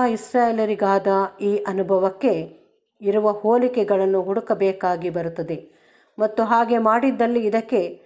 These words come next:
ಸಮಾನನಾದವುಗಳ ನಿಜರೂಪದ ಇಸ್ರಾಯೇಲರಲ್ಲಿ, ಅಂದರೆ ಹೆಸರಿಗಾಗಿರುವ ಆತ್ಮಿಕ ಇಸ್ರಾಯೇಲರಲ್ಲಿ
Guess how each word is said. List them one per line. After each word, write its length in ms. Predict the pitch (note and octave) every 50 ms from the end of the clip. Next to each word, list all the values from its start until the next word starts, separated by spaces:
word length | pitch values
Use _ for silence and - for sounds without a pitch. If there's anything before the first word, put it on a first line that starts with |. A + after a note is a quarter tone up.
| _ _ _ _ _ _ _ -
ಸಮಾನನಾದವುಗಳ 1700 | - - A#3 A#3 B3+ C#4 D#4 D#4+ D#4 C#4+ C4 A#3+ A3 G#3+ G3+ G3+ G3 F3+ - - - _ _ _ - F3 G3+ G3 G3 F#3 F#3+ F#3+ F#3 F3+ F3+ F3 E3+ - G#3
ನಿಜರೂಪದ 680 | F#3+ F3+ F#3+ G3+ G3 A#3 C4+ C#4 C#4 C4 A#3+ - G3+ F#3+ F3+ F3 F3 E3+
ಇಸ್ರಾಯೇಲರಲ್ಲಿ, 880 | F#3+ F3 - - G3+ G3 F3+ F3+ F3+ F3 F3 E3+ E3+ F3 E3+ E3+ E3+ F3 E3+ -
ಅಂದರೆ 360 | F3+ E3+ E3 F3 G#3 B3 B3+ F#3+ - - - - _ _ _ _ _ _ _ _ _ _ _ _ _ _ _ _ -
ಹೆಸರಿಗಾಗಿರುವ 1080 | A#3 A#3+ A#3+ C#4+ D4+ D4+ D4 D#4 D4 A#3+ C4+ C4 B3 B3 A#3 A3+ A#3+ A#3+ B3 A#3+ A#3+ A#3+ A#3+ A#3+ A#3+ - - G3
ಆತ್ಮಿಕ 520 | G#3 A3+ A#3 - - C4 C4+ C4 C4 C4 B3 A#3 A3
ಇಸ್ರಾಯೇಲರಲ್ಲಿ 1120 | A3 G#3+ G#3+ - - A3 A3 G#3+ G3+ G3+ G3 F#3+ F#3+ F#3+ F#3 F3+ F3 E3+ F3 F3 F3